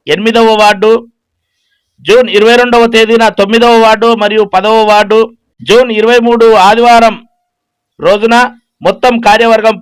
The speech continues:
పూర్తి చేయనున్నట్లు రమాకాంత్ ఆర్కే తెలిపారు. కాలుష్యానికి వ్యతిరేకంగా పోరాడేందుకు ప్రజలందరి అభిప్రాయంతో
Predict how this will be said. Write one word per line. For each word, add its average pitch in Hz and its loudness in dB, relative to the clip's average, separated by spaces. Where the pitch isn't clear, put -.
పూర్తి 220 -4
చేయనున్నట్లు 220 -2
రమాకాంత్ 220 0
ఆర్కే 208 -2
తెలిపారు. 190 -6
కాలుష్యానికి 233 -2
వ్యతిరేకంగా 226 0
పోరాడేందుకు 220 -2
ప్రజలందరి 226 -2
అభిప్రాయంతో 226 0